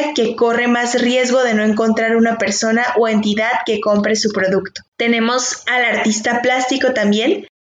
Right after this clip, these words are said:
que se refiere a aquella persona que crea diversas obras de arte, como son pinturas, objetos de cerámica, esculturas, instalaciones de arte.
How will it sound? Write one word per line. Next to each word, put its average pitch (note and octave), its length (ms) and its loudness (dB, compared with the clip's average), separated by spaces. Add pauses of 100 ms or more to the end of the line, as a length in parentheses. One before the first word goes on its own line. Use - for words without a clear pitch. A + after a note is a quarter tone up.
(200)
que B3+ 120 0
se B3 140 0
refiere A3+ 420 0
a B3+ 80 0
aquella B3+ 300 0
persona A#3 460 -2
que A#3 100 -4
crea A3 200 0
diversas A#3+ 540 2
obras A#3+ 320 2
de A3 100 2
arte, A3 440 -2
como A3 260 2
son A3+ 240 2
pinturas, C4 720 2
objetos A3+ 420 0
de A3+ 100 2
cerámica, A3+ 800 0 (320)
esculturas, A#3 880 0
instalaciones G#3 640 0
de G3 120 2
arte. G3+ 360 -2